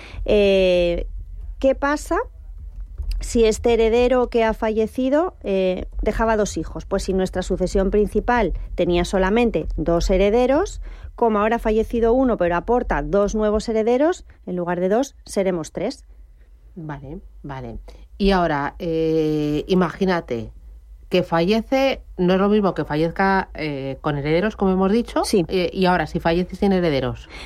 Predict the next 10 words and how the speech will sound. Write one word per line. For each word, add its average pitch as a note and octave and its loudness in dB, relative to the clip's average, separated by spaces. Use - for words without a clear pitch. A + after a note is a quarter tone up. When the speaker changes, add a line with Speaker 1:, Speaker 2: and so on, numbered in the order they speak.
Speaker 1:
Vale, F#3+ 4
pues G3 -2
en G3 2
este G3+ 0
caso C#4 2
vamos G#3 0
a G#3+ 0
imaginar B3 0
que F#3+ 4
solamente B3 2